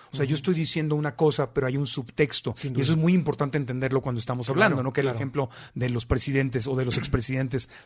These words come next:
Speaker 1: de la vieja política mexicana, y que estoy seguro que en América Latina hay equivalentes similares.
Speaker 2: Así es.
Speaker 1: ¿Pero nos podrías hablar un poquito de eso?
Speaker 2: Cómo no, con todo gusto. La, las palabras quieren decir algo en sí mismas. A esto le llamamos el significado de contenido.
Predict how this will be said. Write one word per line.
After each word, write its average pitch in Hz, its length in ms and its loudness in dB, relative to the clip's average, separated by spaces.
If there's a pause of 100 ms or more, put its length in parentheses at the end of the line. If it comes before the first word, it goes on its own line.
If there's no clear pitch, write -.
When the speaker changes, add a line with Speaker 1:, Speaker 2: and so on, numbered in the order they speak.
Speaker 1:
de 131 100 -2
la 123 80 0
vieja 131 300 2
política 131 360 0
mexicana, 127 440 2 (120)
y - 80 0
que 165 60 4
estoy 233 160 0
seguro 196 220 10
que 156 60 6
en 147 40 8
América 143 300 4
Latina 135 360 0 (220)
hay 139 160 -2
equivalentes 127 720 -2
similares. 127 760 -2
Speaker 2:
Así 131 200 -6
es. 120 80 -6
Speaker 1:
¿Pero 143 100 2
nos 135 120 -4
podrías 165 260 2
hablar 156 160 2
un 160 80 0
poquito 139 260 2
de 151 60 8
eso? 190 200 0
Speaker 2:
Cómo 185 180 0
no, 170 100 -2
con 135 120 -6
todo 143 160 -2
gusto. 127 300 -4
La, 143 440 2 (500)
las 151 260 -2
palabras 233 500 -4
quieren 196 320 0
decir 151 340 -2
algo 143 460 0 (120)
en 127 220 -4
sí 156 200 -2
mismas. 113 540 -6
A 139 80 -4
esto 139 240 -4
le 143 120 0
llamamos 127 480 -4
el 139 80 -6
significado 127 640 -6
de 123 120 -6
contenido. 127 580 -4